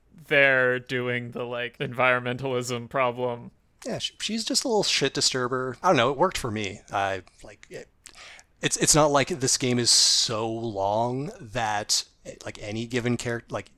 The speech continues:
Speaker 2: of any given character, she gets more screen time than most.
Speaker 1: Yeah, I don't know. I
Speaker 2: She gets more screen time than Calypso, the, the heir to the Daigon Daigon throne.
Speaker 1: Yeah,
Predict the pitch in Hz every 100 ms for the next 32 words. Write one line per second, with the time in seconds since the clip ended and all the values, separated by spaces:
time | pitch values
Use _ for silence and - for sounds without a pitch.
0 | - - 143 135 143 135 127 117 110 120
1 | 107 95 95 98 - 101 107 117 127 127
2 | 117 123 127 120 - 131 131 131 131 127
3 | 127 151 131 - - - 180 165 143 143
4 | _ _ 151 131 117 117 117 143 139 127
5 | 113 - 113 113 127 - 131 127 131 123
6 | 117 - - 110 123 - 101 104 101 95
7 | 98 104 - - - - _ 110 92 92
8 | - _ _ 104 101 120 113 131 117 113
9 | 120 110 113 117 117 120 120 120 120 -
10 | 117 127 95 92 113 139 131 123